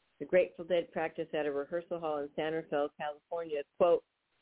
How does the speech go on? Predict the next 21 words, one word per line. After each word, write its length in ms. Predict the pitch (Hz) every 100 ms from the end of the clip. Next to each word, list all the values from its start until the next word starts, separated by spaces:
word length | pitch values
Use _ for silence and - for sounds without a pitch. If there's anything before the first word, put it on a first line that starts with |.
| _
"So 120 | 190
we 120 | 180
used 200 | 196 202
to 80 | 196
go 180 | 185 175
hang 240 | 180 185
and, 140 | 180 165 _ _ _
hang 260 | 175 180 180
out 200 | 160 120
and 80 | 170
listen 260 | 170 175
to 100 | 165
them 240 | 160 156 151
play 160 | 160
music 360 | 160 156 151 151
and 100 | 151
get 160 | 147 147
high 260 | - 147 156
while 240 | 156 151
they 140 | 151
prac-, 320 | 143 160 139